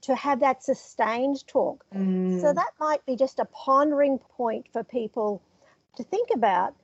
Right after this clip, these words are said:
Speaker 1: Are there periods of sustained conversation where, where children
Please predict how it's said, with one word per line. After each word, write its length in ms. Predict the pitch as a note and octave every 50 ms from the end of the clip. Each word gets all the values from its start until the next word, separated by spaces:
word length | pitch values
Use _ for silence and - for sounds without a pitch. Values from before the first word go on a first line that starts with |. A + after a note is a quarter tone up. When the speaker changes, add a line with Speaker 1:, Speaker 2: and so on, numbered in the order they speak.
| _ _ _ _ -
Speaker 1:
Are 300 | B3 C4 B3+ - F#4 F4
there 200 | D#4+ C#4 C4 B3+ - _ _
periods 560 | - - C#4 C#4 C#4 C4+ B3+ A#3+ A3+ F#3 G#3+
of 200 | A3+ A3 G3 G3 _ _ _ _ _ _
sustained 800 | - - C4+ - - _ _ - B3+ A#3 A#3+ A#3+ A#3+ A#3+ A#3+ G#3+
conversation 880 | - - A#3 A3 G3+ G#3+ G#3 - - B3 A#3+ B3 A#3 - - A#3 A3+ G#3+
where, 300 | G3 A3 A3 G#3+ G#3+ G#3 _ _ - - _ _ - - _ -
where 160 | B3 A#3 A#3+
children 640 | A#3+ - - D4 D#4 D#4 D4+ C#4+ C4+ B3+ B3 A#3